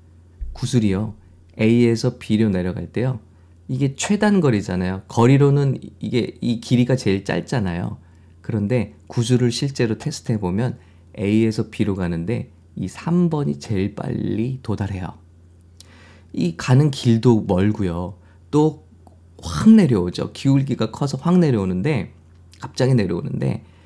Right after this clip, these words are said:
가장 빨리 A에서 B로 도달하는 방법은 이렇게 급한 경사를 타고 내려온다는 거예요.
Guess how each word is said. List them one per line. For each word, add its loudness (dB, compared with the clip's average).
가장 2
빨리 0
A에서 2
B로 0
도달하는 -2
방법은 -4
이렇게 -4
급한 -4
경사를 -2
타고 -4
내려온다는 -2
거예요. -8